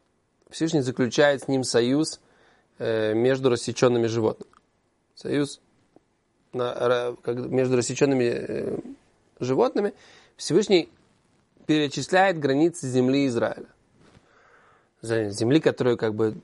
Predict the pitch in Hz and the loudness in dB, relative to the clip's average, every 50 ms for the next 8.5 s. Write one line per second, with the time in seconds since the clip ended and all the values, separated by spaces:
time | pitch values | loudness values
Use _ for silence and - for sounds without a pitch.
0 | - - - - 143 135 - 139 123 120 127 131 127 - - 170 156 147 147 135 | -14 -6 -2 0 0 2 2 2 2 2 0 0 0 2 4 4 4 4 4 2
1 | - 131 120 123 123 117 107 104 - - _ _ _ _ _ _ _ _ _ _ | 0 0 2 2 2 2 2 -2 -6 -12 _ _ _ _ _ _ _ _ _ _
2 | _ _ _ _ _ _ _ _ _ _ _ _ _ _ _ _ _ _ _ _ | _ _ _ _ _ _ _ _ _ _ _ _ _ _ _ _ _ _ _ _
3 | _ _ - 131 120 - 214 240 262 262 214 175 175 190 208 226 214 220 - - | _ _ -18 -18 -6 -2 0 0 2 2 2 2 2 2 2 2 0 -2 -8 -12
4 | - - 151 147 143 135 131 127 123 120 120 117 117 113 113 113 113 120 - _ | -8 -2 0 2 2 4 4 4 4 2 2 2 2 0 0 0 -2 -4 -6 _
5 | _ - - 123 113 151 185 208 202 180 165 - 147 127 120 - - 127 127 127 | _ -12 -12 2 6 8 8 8 8 6 2 0 -2 -2 0 0 0 0 0 0
6 | - 214 247 262 277 247 202 165 - - 139 123 - - - 175 165 - 151 143 | 2 4 4 4 4 4 0 0 -2 -2 -4 -4 2 4 4 4 4 2 -2 -2
7 | 131 - 143 147 143 - 139 - 135 127 120 120 123 120 113 - - 123 117 117 | -2 0 2 2 0 0 0 0 0 2 2 2 2 2 0 0 0 0 0 0
8 | 120 117 117 123 123 - - 233 240 240 | 0 0 0 0 2 4 4 4 4 2